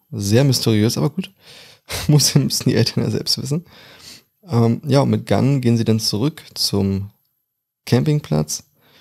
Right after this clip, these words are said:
Und ohne jetzt irgendwie spoilern zu wollen, aber Gun hat jetzt nicht so die große Rolle.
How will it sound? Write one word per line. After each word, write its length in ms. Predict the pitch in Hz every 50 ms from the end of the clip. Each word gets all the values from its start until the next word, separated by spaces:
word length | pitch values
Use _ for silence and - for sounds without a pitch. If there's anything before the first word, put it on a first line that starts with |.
| _ _ _ _ _ _ _ _ _ _ _ _ _ _ _ -
Und 560 | 131 123 123 123 127 127 127 127 123 - -
ohne 220 | 117 117 120 113
jetzt 180 | 107 101 - -
irgendwie 160 | 101 98 92
spoilern 320 | - - - 98 101 98 95
zu 180 | - - 92
wollen, 260 | 92 95 95 92 -
aber 440 | - 90 90 92 98 95 95 98 98 117 -
Gun 240 | - 95 101 101 98
hat 140 | 98 -
jetzt 160 | 98 - - -
nicht 120 | 107 -
so 100 | - 113
die 100 | 110 123
große 240 | 127 123 123 - 127
Rolle. 300 | 117 120 120 131 143